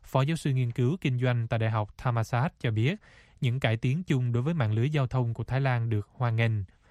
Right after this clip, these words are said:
Bà Pavida nói, "Đó là điều tốt cho Thái Lan và rất tốt cho hoạt động kinh doanh của Thái Lan. Tôi ủng hộ vì Thái Lan đang cần cơ sở hạ tầng tốt hơn, đặc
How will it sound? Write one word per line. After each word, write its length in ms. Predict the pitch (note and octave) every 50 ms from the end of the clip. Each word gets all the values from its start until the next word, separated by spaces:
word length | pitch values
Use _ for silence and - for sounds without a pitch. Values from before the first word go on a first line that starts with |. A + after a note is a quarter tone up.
| _ - - - - - - -
Bà 140 | D3+ B2+ A#2+
Pavida 440 | - - C3 B2+ A#2 B2+ A#2 A#2+ A#2
nói, 400 | A2+ A2+ A2 A2+ A2+ C#3+ G3+ - - _ _ _ _ _ -
"Đó 160 | D3+ B2+ C#3
là 100 | F#3+ G3
điều 180 | D#3 C3+ A#2+ A2
tốt 240 | - - C3 F#3 G#3 -
cho 100 | - C3
Thái 140 | - C3+
Lan 320 | D3 C#3+ C3+ C3 B2+ A#2+ A2
và 80 | A#2
rất 220 | G#2+ A2+ D3+ - _
tốt 200 | D3+ C#3+ F#3 - -
cho 100 | - C3+
hoạt 140 | A#2 C3 D3
động 200 | A#2+ G#2+ G#2 G#2
kinh 240 | - C3 A#2+ A#2 A#2+
doanh 160 | A#2 A2+ A2
của 120 | - A2+
Thái 140 | - B2 C3
Lan. 340 | C3+ C3 B2 A#2+ A#2 A2 G#2 - - - - - _ -
Tôi 100 | E3+ D#3
ủng 160 | C3+ A#2+ D#3+
hộ 280 | F3 D3 A#2+ A2 A2
vì 100 | A2 A#2+
Thái 160 | A2+ - C3 D3+
Lan 240 | D3+ C#3 C3+ C3
đang 200 | C3+ C3 C3 B2+
cần 260 | B2+ - B2 A2+ G#2+ G#2
cơ 120 | - A#2+
sở 140 | - - A#2+
hạ 160 | A#2+ A#2+ A2
tầng 280 | - A#2+ A#2 G#2+ G#2 G#2
tốt 200 | - D3 D#3 -
hơn, 320 | C#3+ C3 B2 A#2+ A#2 A#2+
đặc 140 | A#2 A2